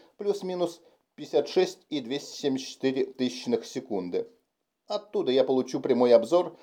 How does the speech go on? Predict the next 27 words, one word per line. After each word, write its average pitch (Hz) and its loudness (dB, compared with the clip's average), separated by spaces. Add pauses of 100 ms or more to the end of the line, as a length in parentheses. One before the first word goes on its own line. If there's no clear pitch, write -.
(180)
и - -4
возможность 156 2
ведения 113 2
огня 123 2 (180)
по 151 -2
всем 110 -2
трём 110 0
точкам. - -2 (240)
Уничтожив 123 0 (160)
этот 120 4
отряд, 196 4 (400)
я 202 6
продолжу 160 2
продвижение 127 2
на 117 4
юго-восток 117 6
под 156 2
углом, 147 2
позволяющим 127 4 (140)
войти 131 0
в - -18
соприкосновение 131 0 (240)
и 151 -4
уничтожить 139 -2
по 135 6
очереди 151 2 (220)
все - -4